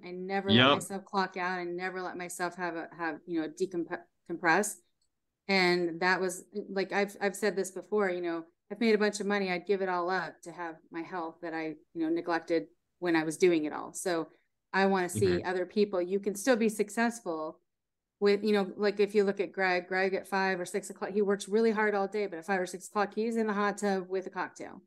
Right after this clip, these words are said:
Speaker 1: He was really good at that. And I would be,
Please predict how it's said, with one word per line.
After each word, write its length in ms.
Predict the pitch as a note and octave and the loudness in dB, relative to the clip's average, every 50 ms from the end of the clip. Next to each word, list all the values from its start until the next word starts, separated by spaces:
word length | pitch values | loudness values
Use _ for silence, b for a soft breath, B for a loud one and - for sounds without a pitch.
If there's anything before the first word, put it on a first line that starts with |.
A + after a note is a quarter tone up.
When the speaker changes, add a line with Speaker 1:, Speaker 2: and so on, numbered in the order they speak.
| _ _ _ _ _ _ _ _ _ | _ _ _ _ _ _ _ _ _
Speaker 1:
He 80 | A3+ A3+ | 4 6
was 180 | G#3 G3+ F#3+ F#3+ | 6 6 6 6
really 300 | F#3+ G3+ G#3+ G#3+ G#3 G#3 | 6 6 8 8 8 8
good 200 | G3+ G3+ F#3+ F3 | 6 4 2 2
at 100 | E3+ D#3+ | 0 -2
that. 240 | D3 A#2+ B2 A2 - | -4 -6 -6 -6 -6
And 160 | - F#3+ F#3+ - | -6 -6 -6 -2
I 240 | - G3 G3 G3+ | 2 2 4 4
would 280 | G3+ G3 F#3+ F#3+ F3+ F#3 | 4 4 2 0 0 -2
be, 340 | F#3+ F#3 F3+ F3 F3 F3 | -2 -2 -2 0 -2 -2